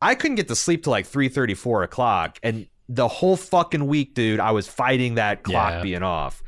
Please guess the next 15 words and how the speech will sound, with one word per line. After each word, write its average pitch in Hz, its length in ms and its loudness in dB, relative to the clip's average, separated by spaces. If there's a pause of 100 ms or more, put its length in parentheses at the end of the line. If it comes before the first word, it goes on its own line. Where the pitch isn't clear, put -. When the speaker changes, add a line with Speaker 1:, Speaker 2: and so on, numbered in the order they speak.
(140)
Speaker 1:
It 160 180 0
took 180 240 -2
me 165 80 0
the 131 120 0
Speaker 2:
Yeah. 110 140 0
Speaker 1:
entire 143 460 0
week 120 340 -2
to 104 80 -4
recover. 87 680 -6 (760)
Speaker 2:
I - 100 -2
did 220 160 0
the 170 60 0
same 117 240 -2
thing. 95 360 0 (340)
Um, 95 540 -2